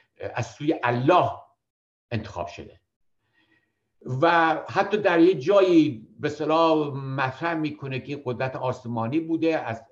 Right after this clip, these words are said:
سوی الله این م-، به اصطلاح مأموریت به ولی فقیه داده شده تا زمانی که مسئله ظهور حضرت مهدی باشد.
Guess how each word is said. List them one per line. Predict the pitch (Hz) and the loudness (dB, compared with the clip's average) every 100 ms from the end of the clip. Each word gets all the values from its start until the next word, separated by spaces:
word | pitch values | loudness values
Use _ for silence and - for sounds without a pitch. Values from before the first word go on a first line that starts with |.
| _ | _
سوی | _ 123 123 | _ -10 -6
الله | 117 113 135 143 | -4 -2 -2 -4
این | 143 131 | -6 -6
م-، | 110 107 - - | -6 -8 -16 -12
به | 104 101 98 95 | -8 -6 -8 -12
اصطلاح | 110 113 117 | -12 -4 -4
مأموریت | 110 107 104 107 101 110 131 135 - _ _ _ | -2 -4 -4 -6 -6 -2 -2 -2 -6 _ _ _
به | - 123 131 127 123 - | -6 -2 0 0 -4 -6
ولی | 107 101 107 | -8 -6 -8
فقیه | 107 107 110 131 135 - _ - | -6 -8 -6 -8 -8 -14 _ -6
داده | 110 110 143 | -4 -4 -6
شده | - 135 | -8 -10
تا | - 107 | -8 -8
زمانی | 107 101 117 120 | -8 -6 -6 -6
که | 117 | -10
مسئله | 110 92 104 104 113 113 113 - _ - | -12 -12 -10 -6 -2 -2 -4 -8 _ -8
ظهور | 104 117 107 | -4 -2 -4
حضرت | 95 101 95 | -6 -10 -12
مهدی | 90 87 - | -14 -16 -20
باشد. | - - | -20 -20